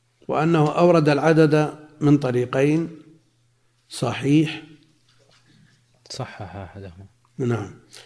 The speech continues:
Speaker 1: وأنه أورد العدد من طريقين صحح أحدهما غيره، والزيادة من الثقة مقبولة. الشيخ ابن باز علق سبق في صفحة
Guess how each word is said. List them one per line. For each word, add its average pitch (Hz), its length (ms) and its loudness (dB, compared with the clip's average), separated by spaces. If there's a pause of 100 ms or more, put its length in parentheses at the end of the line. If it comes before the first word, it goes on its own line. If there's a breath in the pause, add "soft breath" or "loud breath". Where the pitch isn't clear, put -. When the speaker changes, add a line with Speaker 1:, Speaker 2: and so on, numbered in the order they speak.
(160 loud breath)
Speaker 1:
وأنه 143 500 4
أورد 160 320 4
العدد 143 420 2
من 139 200 2
طريقين 143 680 2
صحح - 540 -8
أحدهما 120 800 -2
غيره، 147 580 2 (2750)
والزيادة 127 840 2
من 120 180 2
الثقة 156 720 -2 (180)
مقبولة. 120 720 -4 (1000)
الشيخ 160 320 2
ابن 131 220 2
باز 139 260 4
علق 131 440 2
سبق 127 460 0
في 110 160 -2
صفحة 117 400 -8